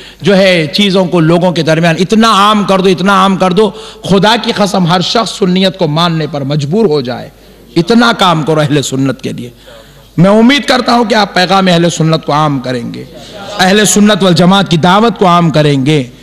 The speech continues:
वरना मेरे भाई, अल्लाह का शुक्र है आप तेलंगाना में, मैं पूरा हिंदुस्तान का दौरा कर चुका हूं तकारीर के सिलसिले में।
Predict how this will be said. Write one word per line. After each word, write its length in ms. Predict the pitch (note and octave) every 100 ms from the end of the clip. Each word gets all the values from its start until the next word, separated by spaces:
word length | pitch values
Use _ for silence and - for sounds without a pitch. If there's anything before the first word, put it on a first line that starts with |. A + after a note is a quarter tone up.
| - - -
वरना 360 | C#3 D3+ D#3+ D3+
मेरे 200 | D3 D3
भाई, 280 | C#3 D#3+
अल्लाह 240 | D#3 D3 D#3
का 100 | D#3
शुक्र 360 | - C#3+ E3
है 100 | D#3+
आप 180 | D3+ C#3+
तेलंगाना 500 | D#3 D3+ D3+ D3+ D3
में, 160 | C#3 C3 A2+ - - - - - - -
मैं 320 | D3 D#3+ D3+
पूरा 260 | B2 D#3 E3+
हिंदुस्तान 680 | D#3 D#3 E3 - F3 E3+ D3+
का 80 |
दौरा 260 | D3+ D#3+ D#3
कर 180 | E3 D#3
चुका 220 | E3 D#3
हूं 80 | D3
तकारीर 440 | D3 D3+ D3+ D3+
के 120 | C3
सिलसिले 420 | C3+ C3+ B2 B2 A2+
में। 140 | A#2